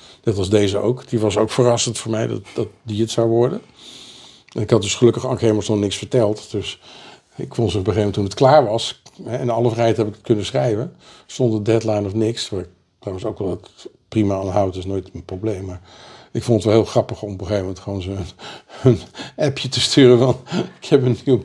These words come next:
boek voor je." Nou, daar reageerde ze meteen heel positief en heel goed op. En, eh, nou, binnen een paar weken had ik, eh,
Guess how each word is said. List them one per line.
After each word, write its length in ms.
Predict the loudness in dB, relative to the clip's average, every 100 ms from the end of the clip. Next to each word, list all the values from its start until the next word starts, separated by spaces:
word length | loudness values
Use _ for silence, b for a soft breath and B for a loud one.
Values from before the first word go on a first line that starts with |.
| -6
boek 160 | -16
voor 300 | -16 -8 -8 -8
je." 160 | -10 -12 _ _ _ _ _ -14 B B B B B B B B B B B B B B
Nou, 200 | 2 2
daar 120 | 2
reageerde 540 | 2 6 6 8 6 6
ze 80 | 4
meteen 280 | 2 4
heel 220 | 4 4 4
positief 420 | 4 4 0 0
en 60 |
heel 120 | 2 2
goed 220 | 0 0
op. 260 | -2 -4 -16
En, 160 | -12 -10
eh, 200 | -8 -10 -12 -18 b b b _ -6
nou, 120 | -6
binnen 200 | -6 -8
een 80 | -2
paar 220 | 0 2
weken 240 | 2 0
had 120 | -2 -2
ik, 220 | -2 2
eh, 240 | 2 2